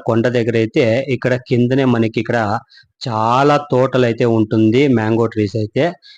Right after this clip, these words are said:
చూడొచ్చు. ఎంత మనకి మొత్తము రోడ్ సైడే చాలా కాయలు అయితే ఇక్కడ కనపడుతుంది, కానీ తీసుకునేకైతే కొంచెం కష్టమే, తిడతారనమాట. ఇప్పుడైతే నేను కొండ దగ్గరికి అయితే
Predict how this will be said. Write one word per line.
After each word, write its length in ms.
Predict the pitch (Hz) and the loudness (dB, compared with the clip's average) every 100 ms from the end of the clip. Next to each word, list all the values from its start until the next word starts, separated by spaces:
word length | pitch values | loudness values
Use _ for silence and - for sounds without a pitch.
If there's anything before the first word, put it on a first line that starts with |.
| _ | _
చూడొచ్చు. 460 | - 135 120 - 143 160 127 117 | 0 2 0 0 0 0 0 2
ఎంత 260 | 139 151 147 | 0 0 0
మనకి 260 | 131 127 127 127 131 117 | 0 0 -2 -2 -2 -2
మొత్తము 380 | 117 - 160 127 135 104 | -2 0 2 2 2 2
రోడ్ 300 | 117 147 151 - | 2 2 0 -2
సైడే 300 | 147 143 160 170 165 - | 0 2 2 0 -4 -6
చాలా 380 | 131 123 135 156 151 | -2 0 2 0 -2
కాయలు 280 | 127 127 135 | -2 0 0
అయితే 160 | 123 123 120 | 0 -2 -4
ఇక్కడ 140 | 120 110 | -4 -4
కనపడుతుంది, 680 | 104 110 110 - 107 110 202 - - - _ | -4 -4 -6 -2 0 0 0 -6 -20 -20 _
కానీ 200 | 120 123 151 - - | -4 0 -2 -4 -2
తీసుకునేకైతే 680 | 127 127 127 120 110 107 117 113 | -2 0 -2 -2 -2 -2 -4 -4
కొంచెం 220 | 104 113 107 | -4 -4 -4
కష్టమే, 360 | 98 120 110 127 | -6 -2 -2 0
తిడతారనమాట. 680 | 113 104 113 110 104 98 95 - 190 - - _ 135 | -4 -4 -4 -2 -4 -4 -4 -4 -4 -8 -20 _ -6
ఇప్పుడైతే 440 | - 160 151 151 143 | 0 2 2 2 2
నేను 140 | 139 170 123 | 2 0 -2
కొండ 200 | 123 147 120 | 0 0 -2
దగ్గరికి 340 | 113 135 139 120 | -2 -2 0 -2
అయితే 180 | 120 | 0